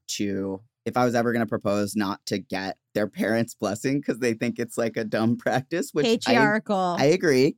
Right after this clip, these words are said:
Speaker 1: But I was like, "Who would they want me to check in with?" And I, I was like, "Cheyenne,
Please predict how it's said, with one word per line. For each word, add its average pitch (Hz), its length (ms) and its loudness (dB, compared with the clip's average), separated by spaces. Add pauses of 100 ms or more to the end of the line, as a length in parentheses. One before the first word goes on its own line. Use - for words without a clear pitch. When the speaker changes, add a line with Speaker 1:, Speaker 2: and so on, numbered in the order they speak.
Speaker 1:
But 139 120 4
I 139 120 6
was 135 200 2
like, 127 160 2 (160)
"Who 160 520 2 (220)
would 127 400 2
they 107 200 0
want 98 240 -4
me 95 140 -2
to 90 100 -6
check - 340 -12
in 90 200 -10
with?" 76 220 -10 (840)
And 113 560 4 (260)
I, 110 140 2 (260)
I 110 140 2
was 113 220 0
like, 110 320 0 (240)
"Cheyenne, 120 800 -4